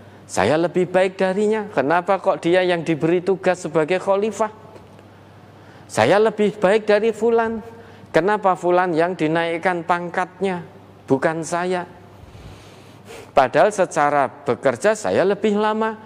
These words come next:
secara ilmu, secara akademik, sekolah saya lebih tinggi,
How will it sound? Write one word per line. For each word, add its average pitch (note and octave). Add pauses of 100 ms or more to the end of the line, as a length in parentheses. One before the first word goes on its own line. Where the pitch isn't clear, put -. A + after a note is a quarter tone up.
(180)
secara D3
ilmu, G3 (560)
secara D#3+
akademik, F3 (960)
sekolah F3
saya D3
lebih A3+
tinggi, A#3